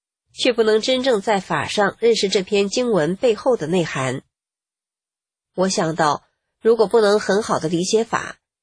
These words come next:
又怎么能跟上正法进程呢？于是我开始下决心把这篇经文背下来。我背法是采取一句一句、一段一段，到整篇脱稿背下来。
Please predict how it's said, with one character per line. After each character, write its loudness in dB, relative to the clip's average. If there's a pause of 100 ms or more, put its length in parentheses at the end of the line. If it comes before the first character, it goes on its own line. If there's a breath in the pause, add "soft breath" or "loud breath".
(200)
又 2
怎 0
么 2
能 0
跟 -2
上 -2
正 -2
法 -4
进 -4
程 -4
呢？ -2 (840)
于 -2
是 0
我 2
开 -2
始 -2
下 0
决 0
心 -2 (140)
把 0
这 0
篇 -2
经 -2
文 0
背 -4
下 -4
来。 -4 (920)
我 -2
背 -2
法 -4
是 0
采 0
取 -4 (280)
一 -2
句 -2
一 -6
句、 -6 (160)
一 -2
段 0
一 -2
段， -2 (360)
到 0
整 0
篇 0
脱 0
稿 -2
背 -2
下 -2
来。 -4